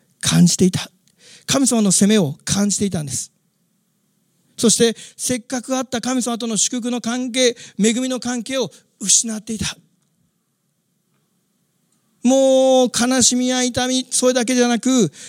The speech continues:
責めもあり、神様の怒りを感じ、もうどうしようもない状況の中に自分が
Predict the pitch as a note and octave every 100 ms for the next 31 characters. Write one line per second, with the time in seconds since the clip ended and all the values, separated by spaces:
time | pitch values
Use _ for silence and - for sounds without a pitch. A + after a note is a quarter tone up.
0 | - - - A3+ A#3 A#3 A3 G#3 F3 -
1 | - C#4 B3 A#3+ A#3 A3 C4 C4 A3+ -
2 | A#3+ A3+ A3+ - - A#3+ C#4+ C4+ A#3 C#4+
3 | C#4+ D4 C#4 C#4 C4 A3 A3 A#3 A3 G3
4 | E3 G#3+ A3+ A#3